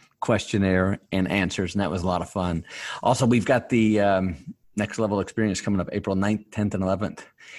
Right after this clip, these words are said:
here in Dallas, Texas. It's amazing.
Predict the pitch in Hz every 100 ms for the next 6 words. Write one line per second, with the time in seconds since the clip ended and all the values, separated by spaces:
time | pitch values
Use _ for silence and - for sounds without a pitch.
0 | - 110 98 90 90 95 - - 101 80
1 | 76 - - 85 - 90 82 80 80 78
2 | 78 80 78